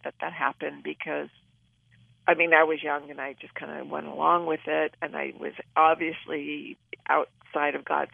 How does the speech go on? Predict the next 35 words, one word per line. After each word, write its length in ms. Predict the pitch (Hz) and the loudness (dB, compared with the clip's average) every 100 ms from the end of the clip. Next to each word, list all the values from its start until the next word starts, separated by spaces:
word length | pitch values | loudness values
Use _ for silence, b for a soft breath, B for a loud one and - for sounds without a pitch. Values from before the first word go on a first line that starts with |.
| - | -4
will 200 | 165 160 | -4 -4
for 100 | - | -8
my 160 | 71 69 | -10 -8
life. 300 | 151 165 156 | -2 -2 0
I 100 | 147 | -4
didn't 320 | - - 143 | -6 -10 -8
know 260 | 156 151 160 | -4 -2 -4
him 460 | - 151 151 156 - _ _ _ _ | -6 -4 -6 -8 -20 _ _ _ _
personally, 840 | - 180 - 180 156 160 156 156 156 - | 0 0 0 -4 -2 -2 -2 -4 -4 4
so 220 | 165 131 | 6 8
I 160 | 147 151 | 6 4
was 180 | 160 151 | -2 -6
pretty 240 | - 180 151 | -8 -6 -6
lost. 480 | - - - - - - - - - | -4 -4 -2 -4 -8 -20 -20 -6 0
And, 460 | 165 160 156 151 - b b b b _ - | 2 2 0 -4 -20 b b b b _ 2
um, 380 | 175 165 156 - - _ _ _ | 6 6 4 -6 -20 _ _ _
you 180 | 143 208 | -12 -8
know, 280 | 190 - 220 | -6 -8 -10
it, 200 | - 202 - - - | -6 -6 -6 -18 -14
it's 200 | - - - | -8 -8 -6
a 40 | |
painful 360 | - 180 185 170 | -2 -2 -2 -4
consequence 640 | 190 165 - - - - - | -2 -2 -4 -8 -8 -8 -12
when 160 | 151 147 | -12 -10
you're 120 | 143 | -12
living 240 | 160 - | -14 -8
outside 380 | 151 - - 156 | -6 -6 -4 -4
of 120 | - | -4
God's 260 | - - - - | -4 -4 -4 -12
plan 320 | - - 156 - | -10 -8 -10 -10
for 80 | |
your 140 | - - | -12 -6
life, 320 | 165 147 143 - - | -2 -2 -4 -10 -4
and, 320 | 151 156 151 _ _ _ _ _ _ - | -2 -2 -4 _ _ _ _ _ _ 2
um, 300 | 170 160 | 4 4